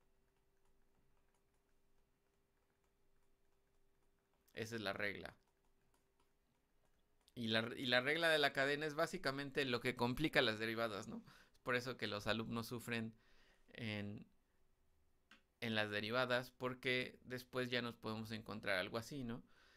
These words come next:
Como f de x es igual a x cuadrada más dos x al cubo por dos X más cinco al cuadrado. ¿Qué sigue siendo? Sigue siendo lo mismo de hace rato, ¿no?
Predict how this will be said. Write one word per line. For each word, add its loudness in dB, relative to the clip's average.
Como -4
f -4
de 4
x -6
es -8
igual 0
a 2
x -6
cuadrada 4
más -2
dos -2
x -6
al -2
cubo -6
por 2
dos 0
X -2
más -6
cinco -4
al -2
cuadrado. 0
¿Qué -2
sigue -2
siendo? -4
Sigue -4
siendo -2
lo 2
mismo -4
de 0
hace -6
rato, -4
¿no? -12